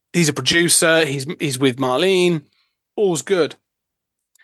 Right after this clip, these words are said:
And that's his escape, but it all starts coming together. It all starts falling apart. And we've, we're flicking between each of these personalities until they start to collide and they start to bleed into each other. Eventually, they all have to run through a door,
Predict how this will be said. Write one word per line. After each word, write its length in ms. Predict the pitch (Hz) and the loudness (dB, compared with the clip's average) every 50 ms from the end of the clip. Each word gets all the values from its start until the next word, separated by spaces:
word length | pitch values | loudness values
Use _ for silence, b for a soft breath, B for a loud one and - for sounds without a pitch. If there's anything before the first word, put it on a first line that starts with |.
| B B B B B | B B B B B
And 100 | 175 180 | -2 0
that's 160 | 196 180 - | 0 0 0
his 100 | 190 180 | 0 0
escape, 500 | 160 - - - - 214 202 165 147 - | 0 0 -2 0 0 0 0 0 -2 -4
but 80 | - 135 | -10 -8
it 60 | - | -4
all 220 | - 175 185 202 175 | -2 0 0 0 -2
starts 320 | - - 180 175 151 - | -2 -2 -2 -2 -2 -4
coming 300 | - - 170 160 151 139 | -8 -8 -6 -6 -6 -6
together. 380 | 127 135 131 165 170 147 123 131 | -6 -4 -2 0 0 0 0 -2
It 20 | |
all 100 | 165 165 | -4 -2
starts 240 | - - 175 143 - | -2 0 -2 -2 -2
falling 340 | - - 170 160 151 147 139 | -2 -2 0 2 2 0 0
apart. 340 | 127 - - 175 156 131 123 | -2 -2 0 2 2 2 0
And 80 | 131 | -2
we've, 160 | 131 127 - - - - | -4 -6 -4 -4 -4 -4
we're 80 | 180 156 | -4 -6
flicking 540 | - - - - 220 233 233 - 214 202 180 | -8 -6 -4 0 0 0 0 2 0 2 2
between 500 | 165 151 - - - 220 196 147 135 139 - | 0 -2 -4 -2 0 0 2 2 0 -2 -2
each 240 | 175 175 151 104 - | -4 -6 -6 -6 -6
of 60 | 160 | -4
these 160 | 151 160 139 - | -2 -2 -2 0
personalities 680 | - 156 143 - - 156 165 170 160 143 - 131 120 | 0 -2 0 0 0 2 2 2 0 0 -4 -8 -10
until 220 | 120 - - 160 160 | -8 -6 -4 -2 -2
they 60 | 143 | 0
start 360 | - - 180 165 160 - - | 0 0 2 0 0 0 -4
to 80 | - - | -8 -8
collide 600 | - - 147 143 147 160 185 208 233 247 - - B B B B B B B B B | -4 -4 -2 0 0 0 0 0 0 -2 -4 -8 B B B B B B B B B
and 120 | - 147 | -2 -2
they 60 | 147 135 | 0 0
start 260 | - 175 165 160 - | 0 0 0 -2 -2
to 80 | 151 135 | -4 -6
bleed 420 | 131 - 151 156 165 160 143 139 | -4 -2 0 0 2 2 2 2
into 300 | 151 170 180 156 - 151 | 2 2 0 0 -2 -6
each 200 | 143 131 - - | -6 -8 -8 -10
other. 220 | 127 127 - 123 110 | -8 -6 -4 -2 -2
Eventually, 840 | 131 120 117 151 175 208 233 196 - - 139 120 98 95 131 139 - b b b b b b b b b - | -2 -2 0 0 0 0 0 0 -2 -2 -2 -2 -2 -2 -4 -6 -8 b b b b b b b b b -2
they 120 | 135 143 | 0 0
all 220 | 160 190 202 202 147 | 2 2 2 2 2
have 180 | 165 175 151 | 0 -2 -2
to 100 | - 147 | -2 -4
run 260 | 135 139 160 160 160 143 | -2 0 0 0 0 0
through 220 | - - 143 135 | -2 -2 -2 -2
a 60 | 127 | -2
door, 640 | 120 - 160 165 156 131 - - 127 180 196 196 | -2 0 0 2 2 2 0 0 0 0 0 -2